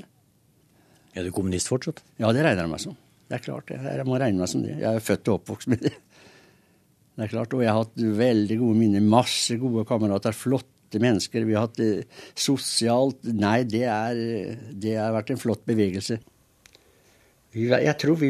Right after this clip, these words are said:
Speaker 2: var salt i arbeiderbevegelsen.
Speaker 1: Men Kristiansen, tenker du av og til på at du har, eh,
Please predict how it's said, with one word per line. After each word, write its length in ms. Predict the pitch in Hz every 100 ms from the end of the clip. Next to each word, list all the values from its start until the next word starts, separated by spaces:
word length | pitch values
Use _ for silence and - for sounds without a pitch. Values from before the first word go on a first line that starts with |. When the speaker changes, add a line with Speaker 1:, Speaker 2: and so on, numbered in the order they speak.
| 135
Speaker 2:
var 100 | 127
salt 480 | - 110 98 82 131
i 60 |
arbeiderbevegelsen. 680 | 147 120 107 117 117 113 160 - _ _ _ _ _ _ _ _ _ _ _ _ _ _ _ _ _ - -
Speaker 1:
Men 100 | 120
Kristiansen, 540 | 117 117 113 110 127 - _ - - - -
tenker 480 | - 139 104 - 98
du 140 | 113
av 240 | 101 98
og 80 | 104
til 160 | 101 90
på 140 | 92 92
at 140 | 92 -
du 140 | 95 85
har, 200 | 92 90
eh, 340 | 92 90